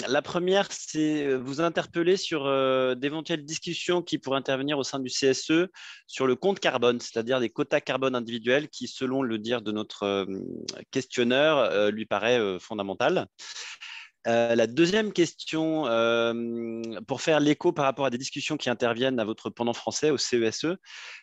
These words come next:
euh, le C E S E a récemment rappelé l'importance, euh, d'une part, de considérer, euh, le binôme climat-biodiversité, euh, comme un, un tout,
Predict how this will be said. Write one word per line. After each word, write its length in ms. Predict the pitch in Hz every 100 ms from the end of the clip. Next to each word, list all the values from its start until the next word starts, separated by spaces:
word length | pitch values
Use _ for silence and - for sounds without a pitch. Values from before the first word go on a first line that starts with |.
| -
euh, 320 | 107 113 117
le 100 | 113
C 180 | 120 151
E 40 | 151
S 180 | -
E 100 | 175
a 140 | 151 120
récemment 420 | 135 - 147 156
rappelé 260 | 127 - 151
l'importance, 760 | 147 131 135 - 151 151 -
euh, 180 | 117 113
d'une 260 | 113 151 147
part, 340 | 156 151 139
de 320 | 107 110 113
considérer, 760 | 104 143 - 147 143 139 143 139
euh, 760 | 117 110 107 107 107 101 90
le 220 | 92 113
binôme 680 | 120 135 156 156 160 143 101 -
climat-biodiversité, 1400 | - 143 147 143 107 131 127 131 127 131 - 143 143 117
euh, 220 | 87 104 -
comme 200 | 117 113
un, 380 | 110 107 107 101 -
un 160 | 101
tout, 240 | - 196